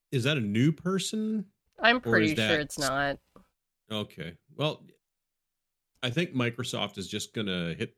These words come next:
Speaker 1: the flush lever, and they're gonna clean house.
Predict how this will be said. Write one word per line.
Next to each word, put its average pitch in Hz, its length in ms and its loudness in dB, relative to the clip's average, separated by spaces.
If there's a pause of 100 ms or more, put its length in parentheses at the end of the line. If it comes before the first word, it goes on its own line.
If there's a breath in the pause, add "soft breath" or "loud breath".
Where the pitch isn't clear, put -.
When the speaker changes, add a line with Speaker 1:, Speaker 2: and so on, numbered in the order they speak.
(180)
Speaker 1:
the 90 120 -8
flush - 520 -6
lever, 151 480 -2 (920)
and 95 920 -4 (140)
they're 107 120 -2
gonna 98 160 -2
clean 92 280 -8
house. - 420 -12